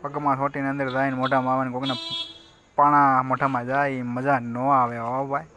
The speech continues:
આ હોર્ન કોણ મારે છે? હાલો, હાલો, હરખું કાપો. એ ઝીણું ઝીણું કરો, ઝીણું ઝીણું કરો, તો જ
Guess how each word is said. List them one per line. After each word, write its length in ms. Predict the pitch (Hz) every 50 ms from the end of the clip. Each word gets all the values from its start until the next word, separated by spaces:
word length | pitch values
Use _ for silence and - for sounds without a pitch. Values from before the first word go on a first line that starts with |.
| - - - - - - - - _ _ _ _ - _ - - 135 - - - - 131 135 135 -
આ 40 | 143
હોર્ન 340 | 135 123 123 139 156 160 156
કોણ 220 | 151 160 180 196
મારે 300 | 190 151 127 120 113 113
છે? 360 | 113 120 113 120 127 - - - - 127 127 131 131 127 127 127 127 - - - 156 156 151 147 - 147 - - - 151 139 135 127 - 135 135 135 127 - - - - - - - - - -
હાલો, 400 | 131 123 123 131 135 135 135 135
હાલો, 460 | 131 123 131 127 127 127 135 139 139 135
હરખું 320 | 139 139 135 - 160 151
કાપો. 340 | 156 156 151 - 180 175 180
એ 600 | 185 202 208 208 214 214 214 214 214 208 208 202
ઝીણું 300 | 165 160 175 180 180 175
ઝીણું 300 | 170 175 180 180 175 165
કરો, 380 | 170 165 170 170 165 165 160
ઝીણું 280 | 151 156 156 160 160 160
ઝીણું 280 | 156 156 160 160 156 147
કરો, 380 | 156 156 160 156 156 156 156
તો 380 | 151 - - - 139 139 147
જ 40 | 147